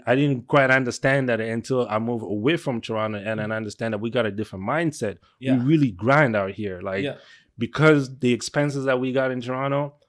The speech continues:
Speaker 1: people work, like, two, three jobs just to make ends meet. Like,
Speaker 2: Mm-hmm.
Speaker 1: people out there are not like that.
Speaker 2: Yeah.
Speaker 1: They just, they just enjoy whatever they have in front of them because they don't have to grind.
Speaker 2: Yeah.
Speaker 1: You know, but when you come in a mentality where you grind,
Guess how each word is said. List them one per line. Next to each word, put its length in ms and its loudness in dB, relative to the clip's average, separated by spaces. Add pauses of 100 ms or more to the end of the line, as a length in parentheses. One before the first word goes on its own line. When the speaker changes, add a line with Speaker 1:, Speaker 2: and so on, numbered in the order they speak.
(140)
Speaker 1:
people 240 0
work, 220 2
like, 180 -6
two, 160 -2
three 260 -6
jobs 360 -4
just 160 -4
to 80 -2
make 440 -4
ends 300 -8
meet. 340 -4
Like, 200 -6
Speaker 2:
Mm-hmm. 100 -14 (880)
Speaker 1:
people 240 -2
out 260 0
there 200 2
are 40 -2
not 200 -2
like 280 -2
that. 300 -2
Speaker 2:
Yeah. 280 -10 (220)
Speaker 1:
They 160 4
just, 340 -8 (240)
they 140 -2
just 260 -6
enjoy 520 0
whatever 360 -2
they 120 -6
have 240 -8
in 100 -8
front 300 -6
of 100 -10
them 140 -10
because 280 -10
they 120 -6
don't 300 -6
have 320 -6
to 60 -4
grind. 480 -14
Speaker 2:
Yeah. 440 -12
Speaker 1:
You 100 -10
know, 160 -6
but 200 -6
when 180 -2
you 100 0
come 240 -2
in 80 0
a 60 0
mentality 580 -2
where 180 -2
you 200 -4
grind, 480 0